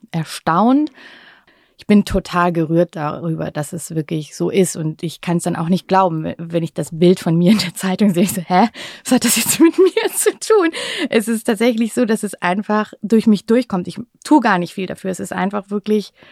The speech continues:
äh, ganz natürliche Anziehung, Magnetismus, möchte man fast sagen. Und, ähm, ich bin natürlich so ein Postergirl. Ich b-, biete natürlich auch die perfekte Projektionsfläche. Deswegen möchte ich diesen ganzen Erfolg gar nicht unbedingt so persönlich nehmen. Und ich glaube, dass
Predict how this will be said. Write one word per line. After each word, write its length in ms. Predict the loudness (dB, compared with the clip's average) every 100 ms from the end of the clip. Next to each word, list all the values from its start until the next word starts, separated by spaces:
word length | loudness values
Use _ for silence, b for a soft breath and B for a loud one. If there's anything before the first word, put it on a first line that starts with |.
| b b b b -12
äh, 100 | -10
ganz 680 | -8 -2 2 2 0 -6 -8
natürliche 880 | -4 -4 0 0 0 -2 -4 -2 -2
Anziehung, 540 | -2 -2 -2 -4 -2
Magnetismus, 720 | -4 -4 -2 -2 0 -2 -2
möchte 240 | -6 -6 -4
man 180 | -6
fast 280 | -4 -6 -4
sagen. 360 | -4 -2 0 -2
Und, 340 | -2 -2 -4 -6
ähm, 180 | -6 -10
ich 120 | -4
bin 100 | -4
natürlich 340 | -4 -8 -12
so 100 | -10
ein 120 | -8
Postergirl. 720 | -8 -4 -2 0 -4 -4 -4 -6
Ich 180 | -10 -18 -6
b-, 140 | -6
biete 400 | -4 0 0 0
natürlich 320 | -6 -6 -10
auch 100 | -12
die 140 | -12 -12
perfekte 460 | -12 -10 -10 -10
Projektionsfläche. 1080 | -14 -8 -8 -8 -12 -8 -8 -8 -10 -14 -16
Deswegen 320 | -12 -10 -10 b b b -2
möchte 300 | 2 2 -2
ich 60 |
diesen 220 | -8 -6 -6
ganzen 180 | -6
Erfolg 260 | -8 -8 -6
gar 140 | -4
nicht 160 | -6 -6
unbedingt 320 | -8 -8 -8
so 340 | -2 2 2 0 b b b _
persönlich 440 | 0 4 4 4
nehmen. 240 | -2 -2 -4
Und 140 | -8
ich 120 | -10
glaube, 380 | -2 0 0 0
dass 260 | -4 -6